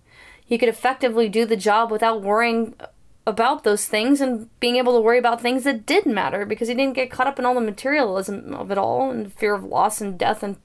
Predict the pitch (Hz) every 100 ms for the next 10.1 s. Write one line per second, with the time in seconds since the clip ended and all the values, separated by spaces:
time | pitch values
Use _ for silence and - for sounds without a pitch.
0 | - - 214 220 226 214 214 196 226 233
1 | 233 226 240 262 277 - 160 - _ _
2 | _ _ _ _ _ _ _ _ _ _
3 | _ _ _ _ _ _ _ 247 339 427
4 | 392 370 311 320 - - - 320 302 151
5 | 113 110 - 208 196 - 98 104 107 117
6 | 110 _ - - - - _ 214 240 320
7 | 226 214 240 233 220 214 208 233 208 196
8 | - 196 233 226 214 196 - 208 196 185
9 | 220 196 208 196 - 202 202 196 185 196
10 | 180